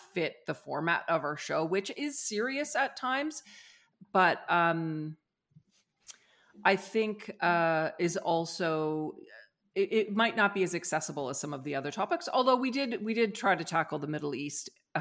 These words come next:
um, with the, uh, assassination of Yitzhak Rabin, which was also challenging. But, um, yeah, so I, I, I think for me, it just, it has to be something that,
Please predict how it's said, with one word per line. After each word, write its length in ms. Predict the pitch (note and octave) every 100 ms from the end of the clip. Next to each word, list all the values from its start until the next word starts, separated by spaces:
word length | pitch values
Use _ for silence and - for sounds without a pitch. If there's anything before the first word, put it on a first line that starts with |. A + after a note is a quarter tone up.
| E3+
um, 400 | F3 E3+ D3+ D3 - _
with 300 | D#3+ E3 -
the, 460 | E3+ D#3 D3+ D3 - -
uh, 160 | D3+ D3
assassination 640 | - D3+ - D3+ C#3+ D3+
of 60 | C#3
Yitzhak 300 | D3 C#3+ C#3+
Rabin, 280 | D#3 F#3+ G3+
which 200 | F#3 F#3
was 140 | E3+
also 540 | D3+ D3 C#3+ D3 C#3+ C#3 - - _ _ _ _ _ -
challenging. 760 | - D3+ C#3+ C#3 C#3+ C#3 E3+ E3
But, 240 | E3 D#3+ - -
um, 500 | E3 D#3+ D#3+ D#3 E3+
yeah, 260 | A#3 D#4 F#3+
so 300 | - A3 G#3+
I, 160 | - -
I, 100 | G#3 -
I 120 | B3+
think 240 | C#4 D#4
for 140 | - A#3
me, 280 | G#3 G#3+ -
it 140 | F3+
just, 300 | G3 F3+ -
it 140 | F#3
has 260 | F3+ F3+ F3+
to 80 | A3
be 140 | G#3+
something 680 | G3+ - F3 E3+ F3 E3+ E3 - - - _
that, 340 | E3 D#3+ D3+